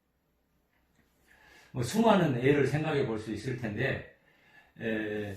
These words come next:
연애하는 젊은 친구들에게 있어서, 어, 남녀 관계에서 데이트가 잘 되면 정말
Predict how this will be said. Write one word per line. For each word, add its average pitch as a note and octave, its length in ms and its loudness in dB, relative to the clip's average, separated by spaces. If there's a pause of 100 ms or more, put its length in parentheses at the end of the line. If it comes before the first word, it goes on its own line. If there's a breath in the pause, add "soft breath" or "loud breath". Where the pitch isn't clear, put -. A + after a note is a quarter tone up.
(140)
연애하는 D3 800 4
젊은 C3 360 -2
친구들에게 B2 1500 -4
있어서, A#2+ 680 -2 (280)
어, C3 100 -6
남녀 C#3+ 340 2
관계에서 B2+ 840 0 (320)
데이트가 D3+ 400 4
잘 - 200 -2
되면 A2 500 -2 (280 soft breath)
정말 C3 600 -2